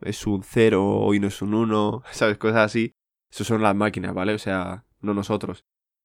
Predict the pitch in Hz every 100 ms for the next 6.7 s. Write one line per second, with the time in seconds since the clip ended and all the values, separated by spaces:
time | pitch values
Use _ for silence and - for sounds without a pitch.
0 | _ - 107 107 104 107 98 104 113 117
1 | 113 113 104 110 113 98 104 - 107 101
2 | - 101 98 98 101 - 104 104 101 101
3 | 95 - 214 196 - - 98 98 98 98
4 | 98 95 101 104 98 98 - _ _ _
5 | _ _ _ - 107 104 104 107 107 104
6 | 104 104 101 - 98 104